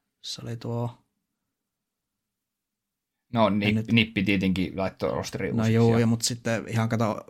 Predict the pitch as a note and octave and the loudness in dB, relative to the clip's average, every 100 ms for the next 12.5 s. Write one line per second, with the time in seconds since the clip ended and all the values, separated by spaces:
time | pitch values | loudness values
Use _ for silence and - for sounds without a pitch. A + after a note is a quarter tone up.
0 | - - A2+ A2+ A2+ G#2+ A2+ A2 A#2 A2+ | -20 -8 -2 2 2 0 -4 -4 -2 -4
1 | A2+ A2 A2+ A#2 A2 A2+ - A2 A2 B2 | -2 -4 -2 -4 -2 -4 -2 -4 -4 -4
2 | A#2+ B2 A2+ A2+ A#2 A#2+ A#2+ A#2+ A#2+ - | -6 -8 -6 -2 -2 -2 -6 -6 -6 -8
3 | _ _ - - - A#2 A2+ A#2 A#2 A#2 | _ _ -18 -14 -12 -6 -2 0 0 -4
4 | - A#2 A2+ A#2 A#2+ - A#2 - _ _ | -6 -4 -4 -4 -6 -8 -14 -14 _ _
5 | _ - - _ - A#2+ A#2 A#2 C#3 C#3+ | _ -20 -20 _ -10 0 2 4 4 2
6 | - _ - A#2+ A#2+ A2+ A2+ A2 A#2 - | -4 _ 0 4 4 4 4 2 0 0
7 | A2 A2 G#2+ G#2+ A2+ - _ _ _ _ | -2 0 0 0 -2 -6 _ _ _ _
8 | _ _ _ _ _ _ _ _ _ - | _ _ _ _ _ _ _ _ _ -4
9 | A#2 A2+ A#2+ A#2+ A2+ - _ - A#2+ - | 0 2 2 2 0 -2 _ -4 -2 0
10 | A#2+ A2+ G#2+ - A2+ G#2+ G#2+ G#2+ G#2+ G#2 | 2 2 2 -2 -2 -2 -2 0 0 0
11 | A2 A#2+ G#2+ G#2+ G#2+ A2 A2+ A2 G#2 A#2 | -2 -4 -4 -2 -2 -4 -6 -8 -8 -6
12 | G#2 G#2 G#2+ G2+ A2+ | -6 -4 -4 -4 -6